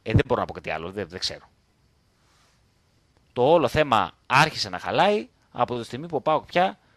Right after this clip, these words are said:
ήταν ξεκάθαρος ότι θα πάει στο Ανώτατο Ευρωπαϊκό Δικαστήριο, θεωρώντας ότι κάποια στιγμή,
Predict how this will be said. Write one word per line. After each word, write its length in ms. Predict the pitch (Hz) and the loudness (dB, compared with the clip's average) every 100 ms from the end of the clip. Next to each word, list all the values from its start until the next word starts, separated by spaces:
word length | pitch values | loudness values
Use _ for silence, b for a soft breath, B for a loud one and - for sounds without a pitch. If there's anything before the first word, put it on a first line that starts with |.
| b b | b b
ήταν 300 | - - 156 | -14 -4 -2
ξεκάθαρος 480 | 127 117 151 156 120 | -2 -2 0 0 -6
ότι 160 | 113 107 | -10 -6
θα 140 | 107 | -4
πάει 220 | - 139 | 2 2
στο 120 | 117 110 | 2 -2
Ανώτατο 180 | 117 107 | -4 -4
Ευρωπαϊκό 260 | 98 101 | -6 -6
Δικαστήριο, 340 | 98 87 160 143 | -6 -8 -8 -4
θεωρώντας 260 | 127 143 | -4 -6
ότι 120 | - | -6
κάποια 260 | - 147 135 | 0 0 0
στιγμή, 400 | 127 117 135 | -8 -4 -4